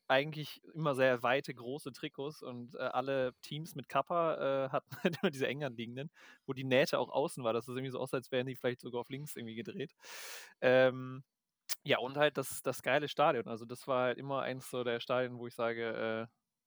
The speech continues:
so die habe ich am liebsten in der Sportschau gesehen, die Stadien, weil das halt so richtig nach, äh, Fußballstadion aussah. Es war,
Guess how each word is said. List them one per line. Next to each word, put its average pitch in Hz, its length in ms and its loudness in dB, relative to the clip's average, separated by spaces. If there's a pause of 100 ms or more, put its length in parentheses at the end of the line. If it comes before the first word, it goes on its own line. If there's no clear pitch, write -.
(120)
so 131 140 -6
die 127 200 -4
habe 143 120 2
ich 143 60 0
am 127 80 2
liebsten 139 260 -8
in 127 40 0
der 117 80 0
Sportschau 127 380 -2
gesehen, 104 320 -8
die 101 60 -14
Stadien, 110 340 -2
weil 117 100 0
das 113 140 -4
halt 117 100 -6
so - 100 -20
richtig 113 280 -10
nach, 113 300 -4
äh, 123 160 -4
Fußballstadion 120 640 -4
aussah. 117 440 0
Es - 120 -8
war, 110 260 0